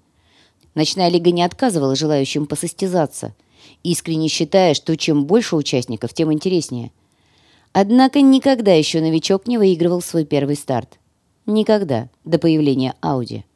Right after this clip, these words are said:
"Сукин сын", пробормотал Колян. "Урод", сплюнул Олег. "Не надо горячиться", попросила Ольга.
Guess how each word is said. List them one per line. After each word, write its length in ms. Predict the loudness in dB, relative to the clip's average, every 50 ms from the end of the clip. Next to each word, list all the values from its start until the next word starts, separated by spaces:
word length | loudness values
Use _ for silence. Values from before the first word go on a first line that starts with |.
| _ _ _ _ _ _ _ _ _ _
"Сукин 540 | -10 -8 -8 -4 -4 -6 -4 -4 -4 -4
сын", 420 | -4 -4 -2 -2 -2 -2 -2 -4 -6 _ _ _ _ _
пробормотал 560 | -6 -6 -2 -2 -2 -2 -2 -2 -2 -2 -4 -2
Колян. 400 | -2 0 0 0 0 -2 -4 -8 _ _ _ _ _ -10 -8
"Урод", 500 | -8 -6 -6 -6 -6 -6 -8 -8 _ _ _ _ _ -18
сплюнул 420 | -18 -12 -4 -2 -2 -2 0 0
Олег. 340 | 0 0 0 -2 -4 _ -12 _ _ _ _ _ _ _ _ _ _ _ -8
"Не 160 | -4 -4 -2 -2
надо 320 | -2 -2 -2 -2 -2 -2
горячиться", 600 | -2 -2 -4 -4 -6 -8 -8 -8 -8 -14 -14 -16 _ _ _ _ _ _ _ -12
попросила 520 | -8 -4 -4 -4 -4 -4 -2 -2 -2 0
Ольга. 320 | -2 -2 -4 -4 -6 -10